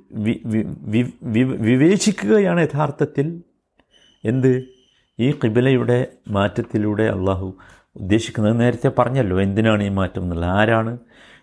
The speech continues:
നബി തിരുമേനിയെയും സത്യത്തെയും പിന്തുടരുന്നത്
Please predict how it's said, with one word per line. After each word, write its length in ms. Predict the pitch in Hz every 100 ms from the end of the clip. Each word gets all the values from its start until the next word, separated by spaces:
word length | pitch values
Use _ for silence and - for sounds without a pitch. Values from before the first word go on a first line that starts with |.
| _
നബി 180 | 107 113
തിരുമേനിയെയും 760 | 131 135 127 117 110 107 104
സത്യത്തെയും 720 | 107 107 - 143 139 123 110 107
പിന്തുടരുന്നത് 960 | 117 110 135 131 123 117 110 107